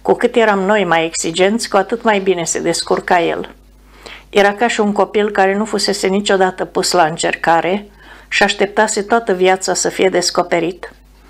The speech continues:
L-am scos în poligonul de tragere și ne-a lăsat pe toți cu gura căscată.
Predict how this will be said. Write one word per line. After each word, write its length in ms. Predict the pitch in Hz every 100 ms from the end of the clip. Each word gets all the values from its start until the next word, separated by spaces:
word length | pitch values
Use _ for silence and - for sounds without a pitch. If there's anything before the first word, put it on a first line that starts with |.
| - - -
L-am 240 | - 185 175
scos 340 | - - -
în 120 | 190
poligonul 560 | 190 190 180 180 196 175
de 120 | 170
tragere 560 | 165 175 160 160 170 196
și 180 | -
ne-a 140 | 185 180
lăsat 320 | 180 - 226
pe 100 | 180
toți 360 | 175 202 202 -
cu 120 | 175
gura 280 | 185 185 185
căscată. 680 | 196 - - 160 - 180